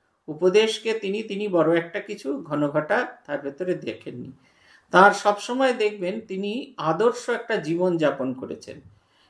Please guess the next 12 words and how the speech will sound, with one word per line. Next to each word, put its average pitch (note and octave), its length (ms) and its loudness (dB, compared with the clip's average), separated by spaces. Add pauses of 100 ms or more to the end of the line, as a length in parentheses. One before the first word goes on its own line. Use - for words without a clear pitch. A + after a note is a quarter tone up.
এমন G#3 340 8
একটা C#4 300 8
আদর্শ A3+ 400 4
জীবনযাপন F#3+ 720 -2
করেছেন, F3 540 -4
যে G3+ 260 -2
আদর্শ F3 500 0
জীবন G#3 460 -4
দেখে F#3+ 260 -2
মানুষ D#3+ 500 -4
অনুপ্রাণিত D#3+ 720 0
হয়েছেন। A2 420 -4